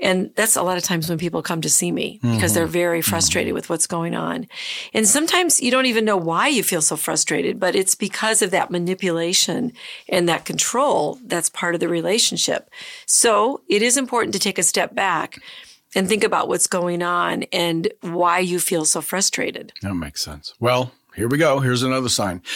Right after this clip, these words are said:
Speaker 2: You are the only one the person spends time with on a regular basis.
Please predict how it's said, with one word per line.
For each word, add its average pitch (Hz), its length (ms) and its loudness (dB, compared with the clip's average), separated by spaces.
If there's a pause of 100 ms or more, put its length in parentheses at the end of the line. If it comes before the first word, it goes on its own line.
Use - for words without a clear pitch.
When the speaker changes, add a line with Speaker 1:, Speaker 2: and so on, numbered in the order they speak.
(260)
Speaker 2:
You 156 300 4
are 151 60 6
the 127 220 0
only 175 580 0
one 123 520 0
the 95 120 -8
person 113 320 -4
spends 107 380 -2
time 110 340 -4
with - 440 -10 (320)
on 104 120 -2
a 98 60 0
regular 95 420 -2
basis. - 440 -10